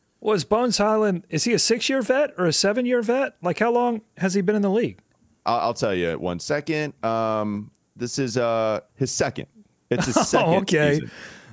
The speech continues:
Speaker 1: Oh, wow. Just, <laughs> it's just really impatient. <laughs> Not imp-,
Speaker 2: Right? Like,
Speaker 1: not, not happy
Speaker 2: right.
Speaker 1: with his role after two years. All right.
Speaker 2: Right.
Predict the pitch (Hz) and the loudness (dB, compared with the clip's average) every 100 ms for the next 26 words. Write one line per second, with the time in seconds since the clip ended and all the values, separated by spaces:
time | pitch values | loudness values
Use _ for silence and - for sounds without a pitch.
0 | 107 139 220 156 143 226 131 123 156 - | -10 -4 0 2 2 2 2 2 2 2
1 | - 254 214 - 330 - 156 143 170 160 | 2 2 2 2 0 0 0 2 2 2
2 | 151 160 208 247 131 151 196 233 - 370 | 2 2 2 2 0 0 -2 -2 -2 -2
3 | - 160 170 254 269 254 160 160 175 214 | 0 2 2 2 -2 -2 -2 2 2 4
4 | 190 180 196 196 180 165 151 190 185 156 | 4 4 4 4 4 4 4 4 2 0
5 | 160 165 165 175 175 113 131 180 - _ | 0 0 2 2 0 -2 -4 -6 -8 _
6 | _ _ _ - 190 190 98 - | _ _ _ -8 -2 0 -2 -6